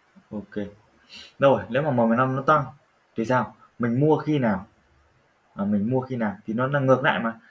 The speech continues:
Thì mình, à, đang, à, cái, cái, cái M mười lăm nó đang tăng.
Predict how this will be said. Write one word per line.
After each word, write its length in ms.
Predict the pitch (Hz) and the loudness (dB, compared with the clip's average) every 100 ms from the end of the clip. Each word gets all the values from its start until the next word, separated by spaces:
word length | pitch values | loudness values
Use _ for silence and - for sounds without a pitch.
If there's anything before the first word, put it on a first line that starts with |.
| - - | -20 -10
Thì 60 | 113 | -4
mình, 240 | 117 117 | -2 -2
à, 200 | 117 113 110 _ _ | -2 -4 -6 _ _
đang, 580 | - 143 143 139 139 135 - - _ _ | 0 2 2 -4 -8 -10 -14 -20 _ _
à, 220 | 107 107 107 | -4 -4 -4
cái, 260 | 117 120 123 | -2 -2 -2
cái, 220 | 131 135 139 139 139 - _ _ - | -4 -4 -6 -10 -12 -14 _ _ -10
cái 80 | 135 | -2
M 20 | |
mười 200 | 120 113 | 0 0
lăm 120 | 127 | 0
nó 100 | 135 | 0
đang 100 | 139 | 0
tăng. 200 | 131 131 | -2 -4